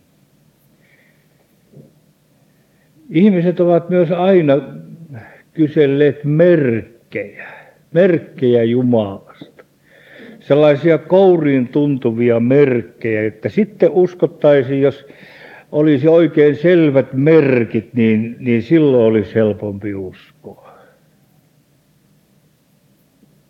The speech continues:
Kuitenkin kaikkein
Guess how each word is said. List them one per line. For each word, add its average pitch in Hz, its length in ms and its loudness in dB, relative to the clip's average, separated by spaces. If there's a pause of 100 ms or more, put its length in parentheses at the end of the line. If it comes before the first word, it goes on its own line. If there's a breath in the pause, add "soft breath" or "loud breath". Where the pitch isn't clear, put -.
(1500 soft breath)
Kuitenkin 180 680 0
kaikkein 139 800 0